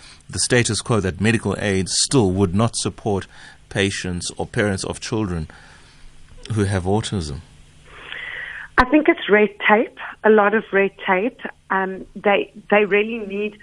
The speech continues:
Speaker 2: we need government to pass legislation to entrench the system that I'm talking to you about, the methodology, applied behavior analysis. But I never answered your question, 'cause you asked me about recovery.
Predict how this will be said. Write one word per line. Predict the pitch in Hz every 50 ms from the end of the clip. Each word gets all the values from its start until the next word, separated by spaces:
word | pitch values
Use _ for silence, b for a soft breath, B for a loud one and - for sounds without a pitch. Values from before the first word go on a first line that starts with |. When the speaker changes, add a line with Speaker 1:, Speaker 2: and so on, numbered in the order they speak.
| B B B B B
Speaker 2:
we | - 240 254
need | 240 233 233 226 214 - - - -
government | 190 190 196 196 202 196 190 196 -
to | - 196
pass | - - 180 180 185 180 -
legislation | - 180 180 175 - 175 170 - - 170 170 170 175 160 - - 180 190 233 247 B B B B B B B _ - -
to | 233 - - 214
entrench | 214 208 - - 208 196 190 196 214 214 - - - _ -
the | 185 185 185 - -
system | - 202 196 - - 202 190 196 190
that | 196 175 170 180
I'm | 180 175
talking | - 202 190 - - 190 185
to | - -
you | 190
about, | 185 - 165 170 180 185 -
the | - 190
methodology, | 170 175 175 165 - 185 175 - 175 160 170 175 190 185 - - 196 202 - B B B B B B
applied | - - - - 185 180 185 185 -
behavior | - 165 - 190 190 190 185 185 185
analysis. | 170 160 160 165 165 180 - - 233 247 247 _ B B B B B B B _
But | - 226 220 - -
I | 247 269
never | 285 285 277 277
answered | 240 - 190 202 202 202 - - -
your | 185 175
question, | - - 208 202 202 - - 156 160 160
'cause | - - 180 -
you | 196 220 -
asked | - 226 233 - - -
me | 190 196
about | 190 196 - 170 165 180 - -
recovery. | 180 175 - - - 208 214 175 175 175 170 165